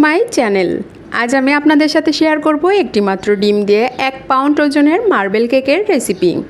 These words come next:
আমার কেক কতটা পারফেক্ট হয়েছে সেটা আপনারা দেখেই বুঝতে পারছেন। এমন পারফেক্ট কেক তৈরি করার জন্য অবশ্যই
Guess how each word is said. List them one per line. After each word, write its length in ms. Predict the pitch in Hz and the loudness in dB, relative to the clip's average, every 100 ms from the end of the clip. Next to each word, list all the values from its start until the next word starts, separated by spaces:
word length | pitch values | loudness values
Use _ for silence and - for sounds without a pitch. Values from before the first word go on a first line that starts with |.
| - - - - - | -14 -20 -20 -16 -6
আমার 180 | 254 262 247 | -2 -2 -2
কেক 180 | 277 285 285 | -2 -2 -2
কতটা 340 | 330 320 311 359 359 | -6 -2 -2 -4 0
পারফেক্ট 420 | 214 208 285 285 - | 0 0 -2 -4 0
হয়েছে 320 | 208 208 226 240 370 | 0 0 0 0 0
সেটা 240 | 294 269 277 | -2 0 0
আপনারা 260 | 269 277 277 233 | 2 2 2 0
দেখেই 280 | 196 208 208 185 | 0 2 2 2
বুঝতে 220 | 180 - 175 | 0 -2 -4
পারছেন। 300 | 180 - 190 - 208 | -4 0 -2 -2 -4
এমন 140 | 208 208 208 | -2 -4 -2
পারফেক্ট 440 | 202 202 254 254 - | -4 -2 -4 -6 -4
কেক 140 | 277 285 - | -4 -2 -2
তৈরি 180 | 196 190 | -2 0
করার 220 | 190 196 190 | 0 0 0
জন্য 140 | 202 226 226 | -2 0 0
অবশ্যই 360 | 247 247 269 | -2 0 0